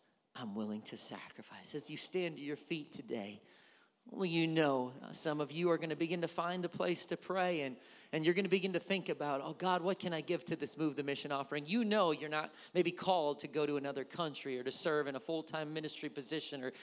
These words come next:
give yourself to a life of ministry or whatever. But you say, "You know, I wanna be a part of that, and I'm gonna give more than I've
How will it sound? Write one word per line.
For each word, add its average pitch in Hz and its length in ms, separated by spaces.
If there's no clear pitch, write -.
give 160 120
yourself 160 340
to 147 120
a - 0
life 151 380
of 135 100
ministry 147 560
or 143 80
whatever. 151 380
But 156 120
you 160 100
say, 185 120
"You 175 120
know, 190 80
I 190 80
wanna 214 200
be 185 120
a 170 60
part 170 340
of 147 100
that, - 140
and 50 120
I'm 151 80
gonna 147 140
give 160 240
more 180 320
than 165 140
I've 139 140